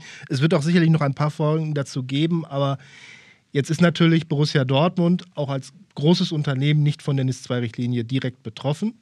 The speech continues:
Aber sie stellt ja Grundanforderungen, die Unternehmen erfüllen müssen. Jetzt weiß ich, dass ihr auch auf E-D-R-Technologien setzt, im, genauer gesagt auf Managed Detection and Response.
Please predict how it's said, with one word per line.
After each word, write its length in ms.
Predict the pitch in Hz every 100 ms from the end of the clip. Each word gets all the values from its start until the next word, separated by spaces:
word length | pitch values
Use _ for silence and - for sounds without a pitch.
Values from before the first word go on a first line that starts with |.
| _ _ -
Aber 640 | 143 147 147 147 143 143
sie 80 | 135
stellt 260 | - 165 160
ja 80 | 143
Grundanforderungen, 880 | 139 175 185 131 - 127 123 123
die 120 | 120 127
Unternehmen 460 | 127 127 131 131
erfüllen 460 | 117 113 143 131 107
müssen. 260 | 107 -
Jetzt 200 | 113 110
weiß 260 | 120 143 151
ich, 160 | 156 -
dass 360 | 127 - - - - - - -
ihr 240 | - 135 117
auch 300 | 139 156 -
auf 340 | 123 120 - -
E-D-R-Technologien 920 | 147 131 156 165 165 151 135 131 123
setzt, 320 | 143 160 -
im, 480 | 131 123 127 - 127
genauer 460 | 127 127 139 170
gesagt 480 | 156 135 139 143 -
auf 160 | 127 -
Managed 340 | 135 185 185
Detection 460 | 160 - 165 - 160
and 120 | 151
Response. 560 | 147 - - 147 147